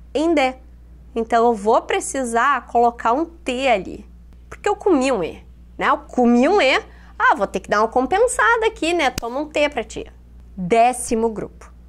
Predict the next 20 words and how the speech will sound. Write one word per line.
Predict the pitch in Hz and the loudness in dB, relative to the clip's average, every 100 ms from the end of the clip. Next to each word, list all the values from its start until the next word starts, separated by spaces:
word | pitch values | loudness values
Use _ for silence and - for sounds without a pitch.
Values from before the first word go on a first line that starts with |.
| - | -4
Nesse | 240 277 330 539 - 269 | 2 4 4 2 0 -4
grupo, | 202 262 262 - | 0 0 0 -2
verbos | 180 196 240 262 294 269 302 | -4 0 2 2 0 -2 -4
que | 311 | -4
terminam | 302 311 277 233 226 240 269 302 - - - | -2 -2 -2 0 0 2 0 -2 -12 -20 -10
na | 247 320 | -2 0
base | 370 311 247 | 2 0 -2
form | - 240 220 180 - | 0 2 2 0 0
em | 233 247 - | 0 0 0
O | 233 254 | 2 2
W, | 196 180 175 208 370 - - - - - | 0 0 0 -2 -4 -6 -20 -20 -16 -4
no | 269 285 | -2 -2
simple | - 381 392 330 - | 0 2 4 2 0
past, | 262 262 240 - 220 | 0 0 0 -4 -6
a | |
gente | 220 226 247 | -4 -6 -2
vai | 247 262 | 0 0
tirar | - 349 294 339 320 | -2 0 0 2 0
esse | 233 - - 180 | 0 -4 -8 -10
O | - | -10